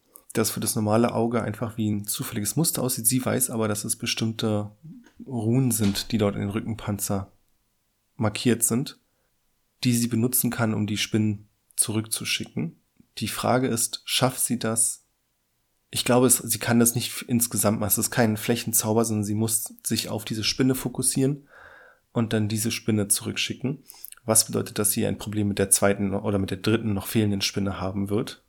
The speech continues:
oder könnte? Ah, schauen wir mal. Das ist, sind jetzt zwei Fragen für mich. Die erste Frage ist, wird sie es schaffen,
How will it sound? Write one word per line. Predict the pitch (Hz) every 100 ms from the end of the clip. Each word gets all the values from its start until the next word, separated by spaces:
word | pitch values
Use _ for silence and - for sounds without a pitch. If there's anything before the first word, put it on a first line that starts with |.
| _ _ -
oder | 120 98
könnte? | - 107 101 101 120 - - - - - _ _ _ _ -
Ah, | 147 160 147 127 113 107 104 104
schauen | - 113 110
wir | 101
mal. | 95 90
Das | 98 -
ist, | 120 - -
sind | - 117 143
jetzt | 117 -
zwei | - 107
Fragen | - 101 101
für | -
mich. | 104
Die | -
erste | 107 113 -
Frage | - 110 104 107
ist, | 104 - - _ _ _ _ _ _ _ _ _ - - _ -
wird | 131 110 117 131
sie | -
es | 104
schaffen, | - 113 117 113 107